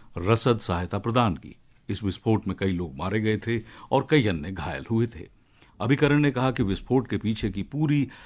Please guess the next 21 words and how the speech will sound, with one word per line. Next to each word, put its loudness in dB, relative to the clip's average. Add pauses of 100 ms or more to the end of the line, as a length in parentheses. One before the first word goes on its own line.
(140)
आतंकी 2
साजिश 0
का -4
पता -4
लगाने 0
के -4
लिए -4
गिरफ्तार 0
व्यक्तियों -2
से -2 (320)
पूछताछ -2
जारी -4
है। -4 (400)
एजेंसी 0 (120)
कई 4
राज्यों 2
की 0
पुलिस 0
के -2
साथ 2
मिलकर 4